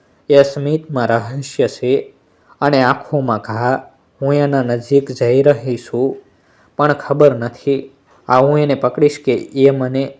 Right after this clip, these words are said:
આ રૂમમાં લાઇટ બંધ થઈ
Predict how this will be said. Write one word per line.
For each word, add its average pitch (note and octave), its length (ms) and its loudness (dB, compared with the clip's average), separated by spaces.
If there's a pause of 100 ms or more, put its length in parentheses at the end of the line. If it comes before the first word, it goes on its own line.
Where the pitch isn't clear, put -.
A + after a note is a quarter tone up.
(540)
આ C3 140 6
રૂમમાં C#3 440 2
લાઇટ A#2+ 360 2
બંધ B2 280 0
થઈ B2+ 460 -2